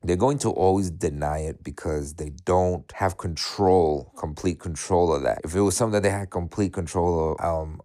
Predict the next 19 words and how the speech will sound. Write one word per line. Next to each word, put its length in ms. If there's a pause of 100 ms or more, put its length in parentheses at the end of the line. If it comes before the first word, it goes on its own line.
of, 460
then 400
they 200
would 560
be 340
a 60
little 280
more 480
open, 640
they, 160 (120)
you 120
know, 160
'cause 160
they 100
have 160
more 180
control 420
of 120
it. 60